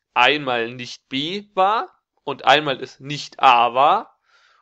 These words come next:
Und im letzten Fall sind beide wahr, also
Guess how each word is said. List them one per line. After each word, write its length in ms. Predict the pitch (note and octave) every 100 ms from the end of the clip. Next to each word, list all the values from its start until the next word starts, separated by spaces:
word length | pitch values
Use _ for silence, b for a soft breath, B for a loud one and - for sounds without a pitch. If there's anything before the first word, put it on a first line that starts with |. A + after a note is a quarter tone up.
| _
Und 300 | - D#3+ - -
im 100 | B2+
letzten 320 | F3 - G3+
Fall 220 | E3 D3+
sind 160 | B2+ -
beide 400 | F#3+ B3+ D#3 A#2
wahr, 320 | A#2+ E3 - _ _
also 440 | C3+ D#3 F#3+